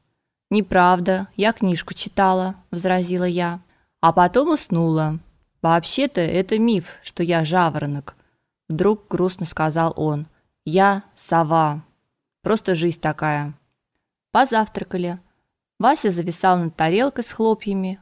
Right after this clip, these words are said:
и его приходилось будить криками: «Вася, ешь!». Вася дергался, обводил мутными глазами комнату, вспоминая, где он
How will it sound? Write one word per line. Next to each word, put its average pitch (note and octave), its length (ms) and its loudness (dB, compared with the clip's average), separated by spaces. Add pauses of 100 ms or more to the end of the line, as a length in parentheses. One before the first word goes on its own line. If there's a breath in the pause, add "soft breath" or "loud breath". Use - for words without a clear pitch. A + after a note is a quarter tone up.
и F#3+ 60 -4
его F#3 260 0
приходилось F3+ 600 -2
будить F3+ 420 -4
криками: D#3 680 -4 (140)
«Вася, G#3 380 2
ешь!». F3 600 -4 (680)
Вася C#4 280 2
дергался, F#3+ 800 -2 (420)
обводил G3 540 0
мутными A3 460 0
глазами E3 480 0
комнату, G#3 760 0
вспоминая, F3 640 -2
где F3+ 340 -2
он A#3+ 200 0